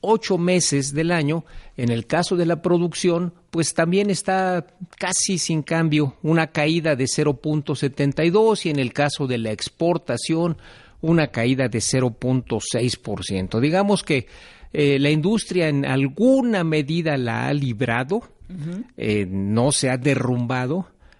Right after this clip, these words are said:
Speaker 1: pero ya no crece como industria, porque hay que recordar que el grueso de la industria mexicana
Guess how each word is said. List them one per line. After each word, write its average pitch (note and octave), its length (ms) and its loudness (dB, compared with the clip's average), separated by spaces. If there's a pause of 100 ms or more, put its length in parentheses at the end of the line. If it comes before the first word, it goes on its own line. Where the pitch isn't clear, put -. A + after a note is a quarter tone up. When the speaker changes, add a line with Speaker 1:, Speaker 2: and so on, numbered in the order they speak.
(160)
Speaker 1:
pero A#2+ 300 0
ya C#3 340 0
no D#3+ 320 -2
crece C#3+ 640 -2
como G#2 260 -8
industria, G#2 600 -6
porque A2+ 640 -4 (420)
hay D3 120 -4
que F3+ 140 2
recordar F3 540 -2
que - 120 -2
el C#3 80 2
grueso D3 460 2
de A2+ 120 -4
la G#2+ 160 -6
industria C3 580 -4
mexicana B2+ 800 -2